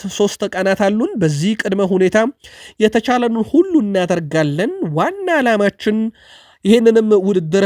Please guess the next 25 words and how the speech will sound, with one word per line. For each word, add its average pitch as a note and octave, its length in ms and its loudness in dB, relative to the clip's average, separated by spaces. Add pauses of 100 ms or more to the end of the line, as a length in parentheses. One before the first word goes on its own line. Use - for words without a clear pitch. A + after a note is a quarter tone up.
(140)
በዋንጫ F3+ 500 0
ማጠናቀቅ E3+ 560 -2
ነው E3+ 140 -2
ሲሉ E3+ 260 -2
ተደምጧል። E3+ 600 0
ያው E3 160 2
ቅድመ F3+ 260 -2
ግምት G3+ 240 -2
የተሰጠው G3+ 400 -4
ቡድን G#3 260 -2
አይደለም C#3+ 440 0 (140)
ቼልሲ D#3+ 320 -4
በዓለም D#3+ 260 2
ክለቦች F3 380 -2
ዋንጫ፣ G3 200 -2 (760)
ግን G#3 120 6 (260)
ኤንዞ F#3 300 0 (180)
ማሬስካም F3+ 600 -2 (240)
ይህንንም F#3+ 460 0 (120)
ዋንጫ E3+ 440 -2
ለማሳካት E3+ 720 -2
በቂ D#3+ 300 -2
ቡድን E3 260 0
አለን፣ F3+ 280 -2 (480)
በቂ E3+ 180 -2